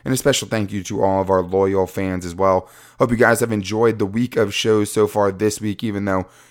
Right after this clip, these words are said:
you know, we're doing our <laughs> best with the product the Chargers are putting on the field. But I do think we have another good one today because we're going to be getting back into some voicemails after we start the show by talking about four players that one Chargers writer thinks that should not come back to the team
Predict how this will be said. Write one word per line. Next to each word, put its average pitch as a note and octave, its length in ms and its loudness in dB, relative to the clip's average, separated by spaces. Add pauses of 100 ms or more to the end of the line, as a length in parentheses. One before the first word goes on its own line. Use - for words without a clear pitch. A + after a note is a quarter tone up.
you - 60 -8
know, F#2+ 80 0
we're G2+ 100 0
doing G2+ 380 0
our G#2 140 2
<laughs> - 0 -
best G#2+ 440 0
with G2+ 200 2
the F2+ 80 -2
product G2+ 440 2
the F#2+ 80 -8
Chargers F#2+ 560 -2 (400)
are G2 140 4
putting G2+ 340 0
on G2+ 220 0
the F#2+ 100 0
field. A#2 260 0
But A2 80 2
I A2+ 80 6
do B2 100 -2
think A#2 180 -6
we A#2+ 60 0
have A2 120 4
another G#2+ 320 2
good G2+ 340 -2
one G#2 180 -4
today G2 260 -2
because F#2 280 -6
we're F#2+ 100 -6
going G2+ 200 -4
to F#2 80 -14
be G2 80 -10
getting G#2 240 -6
back G#2 320 -4
into G#2+ 240 -8
some F2+ 360 -8
voicemails A#2+ 680 -2 (440)
after B2+ 360 2
we A#2+ 160 -4
start D3 400 -6
the A#2 60 -6
show G#2 280 2
by G2 140 2
talking G#2+ 380 0
about G2 320 -2
four D#3 260 -4
players B2+ 540 0 (320)
that G2 180 4
one G#2 200 0
Chargers A#2+ 800 2
writer G#2 420 0
thinks G2+ 320 -4
that G2 240 -2
should D#3+ 260 -4
not A2+ 240 0
come F#2+ 160 -4
back F#2 200 -2
to F#2+ 60 -14
the F2+ 80 -4
team F2 360 -8